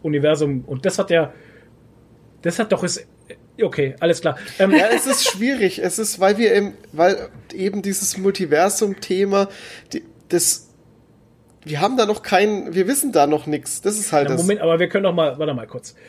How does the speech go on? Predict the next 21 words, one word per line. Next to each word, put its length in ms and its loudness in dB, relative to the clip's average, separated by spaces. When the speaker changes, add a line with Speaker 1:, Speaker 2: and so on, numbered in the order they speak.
Speaker 1:
Die 100 -2
Truppe 680 4
Speaker 2:
<laughs> 40 -8
Speaker 1:
ist 320 -4
damals 560 2
zurück 400 0
auf 100 -2
den 140 -6
ersten 300 -2
Angriff 340 -2
auf 240 -4
New 80 -2
York 540 0
und, 600 0
ähm, 680 0
Bruce 300 -6
Banner 680 2
wollte 580 2
den 220 -4
Zeitstein 560 -2
holen 320 2